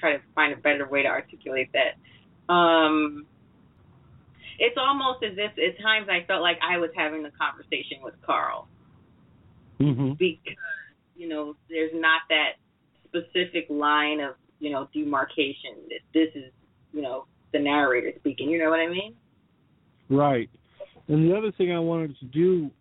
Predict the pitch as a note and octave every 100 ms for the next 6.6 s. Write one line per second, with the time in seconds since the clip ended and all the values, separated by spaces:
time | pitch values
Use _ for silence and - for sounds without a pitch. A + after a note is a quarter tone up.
0 | _ - C3+ D3 C#3 - - _ _ _
1 | - C3+ - - D3 - E3+ F#3+ F3 D#3
2 | D3 C3 C3 C3+ - C3+ B2+ C3+ B2 B2+
3 | B2 - - B2 B2+ A#2+ A#2+ A#2 - B2+
4 | A#2+ A#2+ A2+ - _ _ _ _ _ -
5 | B2+ D3 D3+ C#3+ B2 D3+ C3 A2+ C3 C#3+
6 | D#3 A#2+ C3+ C#3+ B2+ A#2